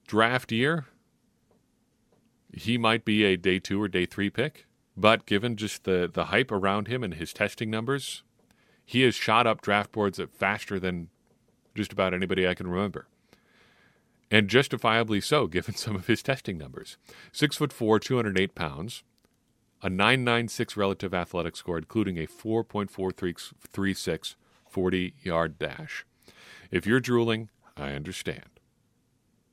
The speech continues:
According to, uh, the Relative Athletic Score website, the closest athletic comp for Christian Watson is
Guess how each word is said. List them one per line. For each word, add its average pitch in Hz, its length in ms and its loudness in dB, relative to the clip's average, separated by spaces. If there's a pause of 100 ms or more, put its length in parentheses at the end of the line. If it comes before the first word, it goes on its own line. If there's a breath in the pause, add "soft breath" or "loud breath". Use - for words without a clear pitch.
(220)
According 113 380 2
to, 104 360 2
uh, 87 320 2 (220)
the 98 160 -6
Relative 95 360 2
Athletic 82 380 -4
Score 78 180 -6
website, 101 520 2
the 98 100 -6
closest 113 580 0
athletic 98 600 -2
comp 90 360 -4 (560 soft breath)
for 107 260 2
Christian 95 420 -4
Watson 87 500 -4 (420)
is 92 440 2